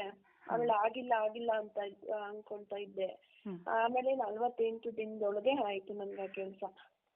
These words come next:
Speaker 1: ಹ್ಮ್. ನೀವ್ ಏನಂತ ಬೇಡ್ಕೊಂಡಿದ್ರಿ ಅನ್ನೋದು ತಿಳ್ಕೊಂಬೋದಾ?
Speaker 2: <laughs> ಅಂದ್ರೆ ಚೆಕ್ ಕೊಟ್ಬಿಟ್ಟಿದ್ರು ನಮ್ ಹಸ್ಬೆಂಡ್ ಯಾರಿಗೋ, ಖಾಲಿ
Speaker 1: ಹಾ.
Speaker 2: ಚೆಕ್.
Speaker 1: ಓಕೆ.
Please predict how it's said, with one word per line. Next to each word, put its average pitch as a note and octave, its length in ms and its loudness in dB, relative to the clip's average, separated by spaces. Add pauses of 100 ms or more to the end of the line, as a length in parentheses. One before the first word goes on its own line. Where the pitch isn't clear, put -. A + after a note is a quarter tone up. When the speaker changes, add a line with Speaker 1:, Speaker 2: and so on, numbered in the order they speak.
(100)
Speaker 1:
ಹ್ಮ್. G3 400 -8
ನೀವ್ G3 200 -2
ಏನಂತ G#3+ 440 2
ಬೇಡ್ಕೊಂಡಿದ್ರಿ F#3+ 840 0
ಅನ್ನೋದು F3 500 -4
ತಿಳ್ಕೊಂಬೋದಾ? F3 840 -2 (1040)
Speaker 2:
<laughs> C#4+ 800 -2 (1120)
ಅಂದ್ರೆ C#4+ 320 2 (1500)
ಚೆಕ್ D#4+ 200 2
ಕೊಟ್ಬಿಟ್ಟಿದ್ರು C4+ 720 0
ನಮ್ G#3+ 200 -2
ಹಸ್ಬೆಂಡ್ G#3+ 400 -2
ಯಾರಿಗೋ, G#3 600 4
ಖಾಲಿ G#3+ 160 4
Speaker 1:
ಹಾ. A#3 80 2
Speaker 2:
ಚೆಕ್. - 320 -2 (500)
Speaker 1:
ಓಕೆ. E3+ 200 -16